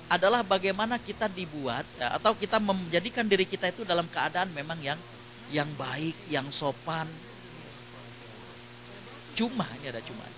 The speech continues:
Bapak Ibu yang Allah Subhanahu wa taala rahmati, kalau memang niatan kita ingin memanfaatkan waktu, ya, di mobil, ya, daripada kita nengak-nengok, melihat yang kagak jelas gitu ya,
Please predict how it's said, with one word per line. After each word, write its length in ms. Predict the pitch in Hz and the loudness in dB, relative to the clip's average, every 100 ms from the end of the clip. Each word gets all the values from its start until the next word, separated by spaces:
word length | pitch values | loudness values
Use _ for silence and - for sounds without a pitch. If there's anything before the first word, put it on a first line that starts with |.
| - - - - - | -14 -14 -14 -14 4
Bapak 240 | 165 208 262 | 6 8 8
Ibu 100 | 247 | 8
yang 60 | 226 | 6
Allah 140 | 208 | 4
Subhanahu 280 | 202 202 190 | 6 4 2
wa 20 | |
taala 240 | 190 185 175 | 2 2 4
rahmati, 400 | 180 - 240 - - - - 190 | -2 -4 -6 -8 -12 -16 0 8
kalau 240 | 220 294 | 10 10
memang 320 | 277 247 233 | 6 4 2
niatan 400 | 226 226 220 220 | 4 4 6 4
kita 320 | 214 233 247 | 2 2 4
ingin 160 | 240 233 | 6 6
memanfaatkan 800 | 226 220 214 208 226 254 - 233 214 | 6 6 6 4 2 2 2 2 6
waktu, 480 | 190 - - 190 139 139 - - - - - | 4 2 -6 -4 -2 -4 -10 -14 -14 -14 -12
ya, 100 | - - - - - - - 117 120 | -12 -14 -14 -14 -16 -14 -14 -12 -4
di 100 | 143 | 0
mobil, 720 | 143 139 139 151 170 175 170 160 - - | 4 4 4 4 6 4 2 0 -6 -10
ya, 160 | 120 - - - | -8 -8 -10 -8
daripada 400 | 110 117 113 117 | -8 -2 0 0
kita 240 | 117 117 | -2 -4
nengak-nengok, 960 | 113 117 113 113 - 117 113 117 117 110 | -2 -2 -2 -2 -2 -6 -4 -2 -2 -4
melihat 240 | 110 110 110 | -4 -4 -4
yang 160 | 113 113 107 | -6 -6 -6
kagak 240 | 104 110 120 | -4 -4 -2
jelas 480 | 117 113 117 117 127 | 0 0 0 0 -4
gitu 160 | 120 | -6
ya, 40 | 117 | -8